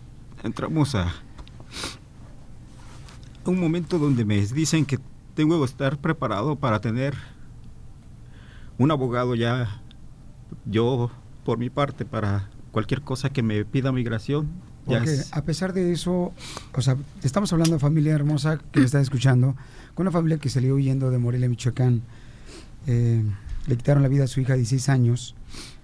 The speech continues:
Speaker 2: Y entonces ahorita están buscando tanto la oportunidad de quedarse legal en este país, porque corren peligro sus vidas, de toda la familia, y están aquí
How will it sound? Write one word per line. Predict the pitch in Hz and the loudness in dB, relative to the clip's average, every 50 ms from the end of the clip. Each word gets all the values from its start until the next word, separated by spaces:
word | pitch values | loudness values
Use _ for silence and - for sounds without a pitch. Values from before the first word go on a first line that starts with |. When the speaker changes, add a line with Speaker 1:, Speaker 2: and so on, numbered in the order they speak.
| - - - - - | -18 -14 -8 -2 0
Speaker 2:
Y | 123 | 2
entonces | 135 131 123 135 139 139 135 - 151 147 135 147 - - | 2 2 2 4 4 4 2 2 2 0 0 -2 -4 -2
ahorita | - 131 120 117 123 139 139 143 - 123 123 123 | 2 2 4 4 4 2 2 2 2 2 2 2
están | 113 - 135 131 131 131 | 2 0 0 0 0 0
buscando | 127 - - - 127 127 127 123 127 123 | -2 -2 -2 0 0 2 2 2 0 0
tanto | 120 127 120 120 113 117 120 117 117 110 101 - - - - - - - - - - - - - - - - - - - - - - - - - - - - - - - - - - - - - - - - - - - - | 0 0 0 0 0 0 0 2 0 0 -2 -6 -10 -14 -14 -14 -14 -16 -18 -18 -18 -18 -18 -18 -18 -18 -18 -18 -20 -20 -20 -20 -20 -20 -20 -20 -20 -18 -18 -18 -18 -18 -18 -20 -20 -20 -20 -20 -20 -18 -18 -18 -14 -2 0
la | 127 123 | 2 2
oportunidad | 127 135 131 123 - 135 139 151 | 4 2 2 2 4 4 4 4
de | 151 | 4
quedarse | 147 139 139 135 123 - 135 | 4 2 2 2 2 0 0
legal | 135 117 123 131 131 | 0 2 2 2 2
en | 127 123 | 2 2
este | 123 117 - - | 0 0 -2 -2
país, | - 123 123 143 180 175 - - - - - - - - - - - - - | 2 4 4 4 2 0 -4 -8 -10 -12 -14 -18 -20 -20 -20 -20 -20 -14 -8
porque | - 120 110 110 | -6 -4 -4 -2
corren | - - 131 131 131 120 | 0 0 2 2 2 2
peligro | 123 123 123 127 123 123 | 2 2 2 2 2 2
sus | 104 104 120 107 107 | 0 0 -2 -2 0
vidas, | 123 160 190 170 147 143 143 143 - - - - | 2 2 2 4 4 2 2 0 -4 -10 -10 -6
de | 135 117 | -6 -4
toda | - 127 123 123 | 0 2 2 2
la | 117 113 | 2 4
familia, | 101 117 117 135 160 156 143 143 143 143 143 - - - - - - - - - - - - - - - - - - - - - - - - | 4 4 4 4 4 4 4 4 2 0 -2 -8 -16 -20 -20 -20 -20 -20 -20 -20 -20 -20 -20 -20 -20 -20 -20 -20 -20 -20 -20 -20 -20 -6 0
y | 143 139 143 135 135 135 135 131 131 131 131 147 - - - - - - - - - - - - - - - | 2 4 6 6 6 4 4 4 2 2 0 -2 -4 -10 -16 -18 -20 -20 -18 -16 -16 -16 -16 -16 -18 -14 -6
están | - 127 - - 147 147 | -6 -4 0 2 2 2
aquí | 139 143 - - 151 151 151 | 2 2 0 0 0 0 0